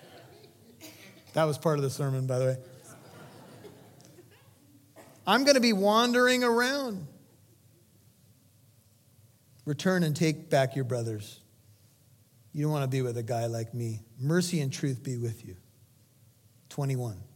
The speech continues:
But Ittai answered and the king and said,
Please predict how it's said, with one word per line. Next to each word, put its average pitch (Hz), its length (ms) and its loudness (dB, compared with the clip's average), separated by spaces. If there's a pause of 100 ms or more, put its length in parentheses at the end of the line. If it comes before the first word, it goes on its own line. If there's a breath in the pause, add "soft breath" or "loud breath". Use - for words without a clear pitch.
(220)
But 139 140 -4
Ittai 151 400 4
answered 131 380 -2
and 120 240 -6 (640 soft breath)
the 151 80 0
king 160 300 2
and 139 100 0
said, 135 400 -2